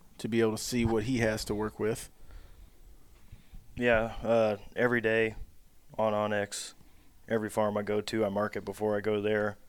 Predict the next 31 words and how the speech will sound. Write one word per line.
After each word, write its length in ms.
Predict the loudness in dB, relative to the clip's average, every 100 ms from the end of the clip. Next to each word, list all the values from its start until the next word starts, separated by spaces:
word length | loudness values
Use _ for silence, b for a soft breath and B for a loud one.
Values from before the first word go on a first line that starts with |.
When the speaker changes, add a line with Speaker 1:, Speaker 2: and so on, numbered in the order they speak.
| b b -8
Speaker 2:
check 200 | -4 -2
out 140 | -2
the 60 | -4
topography. 640 | -2 4 4 2 -2 -4 -4
If 120 | -2
you 60 |
don't 180 | -2 0
use 220 | 0 0
that 200 | 2 0
layer, 460 | 4 2 4 2 0 -8 b b b b b -12 0
I 40 |
recommend 540 | 2 2 0 -2 -2 -4 B B -20 -14 -2
using 360 | 0 2 4
it, 280 | 4 2 0
going 300 | 2 4 6
out 240 | 6 6
there, 400 | 4 4 6 4
looking 320 | 2 0 2 0
at 120 | 2
the 60 |
land 340 | 0 2 2 2
and 100 | 2
looking 260 | 2 2 -2
at 120 | 0
the 80 | 0
lines 360 | 2 2 0
and 100 | -2
what 100 | -2
they're 100 | -2
doing, 380 | -2 0 0 -2 -10 -8
and 360 | -6 -6 -10